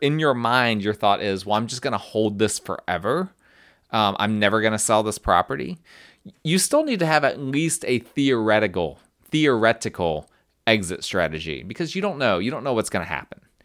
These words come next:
You know, is it likely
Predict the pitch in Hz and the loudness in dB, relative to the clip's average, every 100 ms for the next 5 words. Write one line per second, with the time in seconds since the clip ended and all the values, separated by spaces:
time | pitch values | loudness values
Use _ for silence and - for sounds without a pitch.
0 | _ _ - 123 127 127 110 107 104 _ | _ _ -18 -10 -2 0 2 0 -6 _
1 | _ _ _ _ - 151 _ _ _ _ | _ _ _ _ -16 -16 _ _ _ _
2 | 156 143 147 131 123 147 - 180 180 180 | 2 4 2 4 6 6 4 0 2 -2